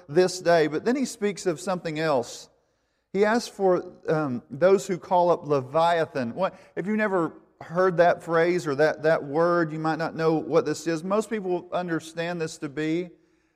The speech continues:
uh, something that points us to the seven-headed dragon of chaos in Canaanite theology, who ate up the sun. The seven-headed dragon ate the sun.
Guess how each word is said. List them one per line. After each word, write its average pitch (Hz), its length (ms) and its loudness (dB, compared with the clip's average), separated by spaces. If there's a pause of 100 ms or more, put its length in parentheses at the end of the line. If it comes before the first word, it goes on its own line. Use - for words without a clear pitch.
(120)
uh, 151 100 0
something 185 420 -2
that 165 160 -4
points 175 280 -4
us 165 140 -4
to 165 180 -2
the 135 120 -2
seven-headed 175 760 2
dragon 156 560 0
of 120 240 -4
chaos 156 520 0
in 127 140 -8
Canaanite 147 560 -8
theology, 123 680 -2 (1300)
who 160 160 2
ate 160 120 4
up 160 160 -2
the 135 80 -6
sun. 107 520 -6 (520)
The 123 80 -16
seven-headed 185 640 -2
dragon 143 540 -4
ate 151 240 -4
the 151 80 -12
sun. 120 460 -6